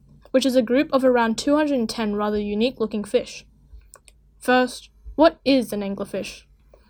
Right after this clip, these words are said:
They are a group of rather bizarre-looking fish that have a modified fin that sits on the top of their head. This modified fin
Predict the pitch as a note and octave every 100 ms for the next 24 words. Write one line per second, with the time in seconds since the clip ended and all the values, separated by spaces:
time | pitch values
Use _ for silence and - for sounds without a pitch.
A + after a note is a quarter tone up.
0 | _ _ B3+ B3+ A#3+ A#3 A#3 D4 D#4 A#3+
1 | A#3+ A#3 A3 A3+ A#3+ C4 C#4+ C#4 A#3 -
2 | G3 D#3+ - - - A3+ A#3+ A#3 A3+ A#3+
3 | C4+ D4 C#4 - G#3+ G#3 - - A3 B3
4 | A#3+ A#3 G3 G#3 F#3+ A3 G3+ - _ _
5 | - - _ _ - B3+ C4+ E4+ F4+ D4
6 | C#4 - A3 F#3+